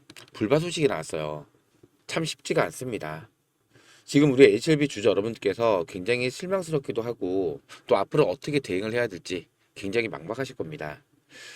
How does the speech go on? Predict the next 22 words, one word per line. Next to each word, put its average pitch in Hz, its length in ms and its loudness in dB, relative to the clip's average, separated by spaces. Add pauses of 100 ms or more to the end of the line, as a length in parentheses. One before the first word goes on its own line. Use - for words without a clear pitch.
(120)
제가 120 200 8
새벽에 151 560 8
물 92 180 -4
마시러 143 300 2
잠깐 98 260 -8
깨서 117 640 0 (240)
혹시나 196 260 2
해서 175 380 6 (380)
뉴스를 131 320 2
검색을 107 320 -2
해봤는데 117 580 -2 (300)
자, 101 120 4
요렇게, 127 480 4 (280)
자, 127 100 2
이 156 180 6
연합뉴스 160 440 4
기사 131 240 0
딱 175 240 0
하나가 202 220 0
먼저 101 220 -2
올라와 95 280 2
있더라고요. 80 720 -4